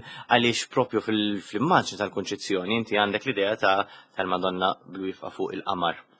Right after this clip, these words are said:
Em, u, u anke fir-raġġiera mbagħad hemm wara hemm ix-xemx u din hija tixbiha li ġejja minn l-anja tal-għanijiet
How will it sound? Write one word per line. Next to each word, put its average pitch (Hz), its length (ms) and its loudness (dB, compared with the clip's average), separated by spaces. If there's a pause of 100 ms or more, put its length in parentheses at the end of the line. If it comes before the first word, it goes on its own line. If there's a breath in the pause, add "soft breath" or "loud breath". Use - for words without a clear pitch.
(260 soft breath)
Em, 87 200 -4
u, 101 180 -2 (300)
u 117 160 4
anke 95 240 2
fir-raġġiera 101 680 2
mbagħad 90 260 -2
hemm 101 160 -4
wara 92 240 0
hemm 90 280 -6
ix-xemx 85 520 -4
u 90 80 -4
din 123 140 0
hija 92 100 -4
tixbiha 95 480 2 (360 loud breath)
li 95 120 -6
ġejja 107 320 6
minn 92 160 -2
l-anja 95 320 2
tal-għanijiet 95 640 0